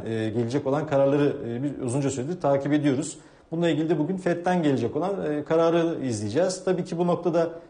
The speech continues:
herhalde şimdiye kadarki en düşük, e, faiz, e, konusundaki kararın ne olacağına dair beklenti olacaktır diye düşünüyoruz bu toplantı için. Çünkü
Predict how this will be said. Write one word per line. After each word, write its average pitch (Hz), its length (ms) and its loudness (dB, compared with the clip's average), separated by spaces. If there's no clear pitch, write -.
herhalde 156 360 2
şimdiye 151 360 -2
kadarki 131 380 0
en 151 220 2
düşük, 139 360 -2
e, 123 280 0
faiz, 131 680 0
e, 117 160 -8
konusundaki 117 440 -4
kararın 123 540 0
ne 131 60 0
olacağına 113 320 0
dair 143 140 0
beklenti 131 420 -2
olacaktır 107 440 -2
diye 101 120 -6
düşünüyoruz 101 500 -6
bu 104 80 -12
toplantı 101 440 -6
için. 147 200 -4
Çünkü 135 460 -2